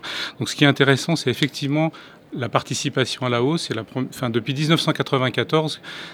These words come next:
c'est la première fois que, que la participation repart à la hausse. Donc ça, c'est intéressant.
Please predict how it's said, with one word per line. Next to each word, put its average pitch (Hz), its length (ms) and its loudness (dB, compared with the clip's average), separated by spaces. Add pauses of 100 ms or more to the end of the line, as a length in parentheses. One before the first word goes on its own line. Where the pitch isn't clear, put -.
c'est - 160 -10
la 117 80 -4
première 127 300 -2
fois 156 180 -4
que, 120 300 -6
que 113 520 -6
la 113 100 -4
participation 117 600 -4
repart 117 360 -2
à 117 60 -4
la 110 120 -6
hausse. 120 180 -10
Donc 110 160 -6
ça, 127 160 -4
c'est - 140 -4
intéressant. 117 500 -4